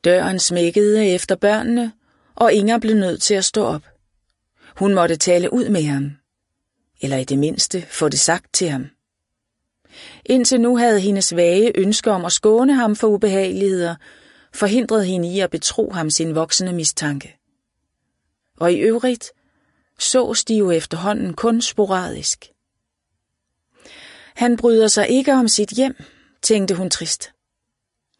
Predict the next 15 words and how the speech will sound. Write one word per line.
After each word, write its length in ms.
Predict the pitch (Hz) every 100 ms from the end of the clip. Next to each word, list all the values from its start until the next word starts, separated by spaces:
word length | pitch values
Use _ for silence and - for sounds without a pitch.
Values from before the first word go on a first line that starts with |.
| - -
Så 120 | -
rejste 380 | 170 151 147 -
hun 140 | 180 175
sig 240 | 151 143
forsigtigt 500 | 147 - 170 - 208
i 60 | 160
sengen 480 | - 180 196 202 - - - - -
og 100 | 214
syntes 300 | 254 247 262
som 180 | 220 185
sædvanligt, 680 | 190 170 190 214 214 220
den 200 | 160 147
var 100 | 139
for 120 | 135
smal. 360 | - - 165 170